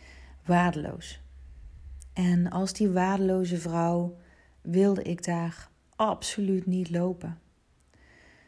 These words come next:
Want ik wilde onzichtbaar zijn. Ik wilde niet zichtbaar zijn.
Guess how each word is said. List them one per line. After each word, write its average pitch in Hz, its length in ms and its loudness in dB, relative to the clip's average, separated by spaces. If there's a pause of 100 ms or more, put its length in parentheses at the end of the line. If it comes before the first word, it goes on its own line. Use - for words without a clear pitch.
(400)
Want 190 440 2
ik 196 100 -4
wilde 226 220 4
onzichtbaar 180 800 0
zijn. 160 400 -6 (680)
Ik 175 160 -12
wilde 202 300 4
niet 180 240 0
zichtbaar 160 720 -4
zijn. 147 360 -12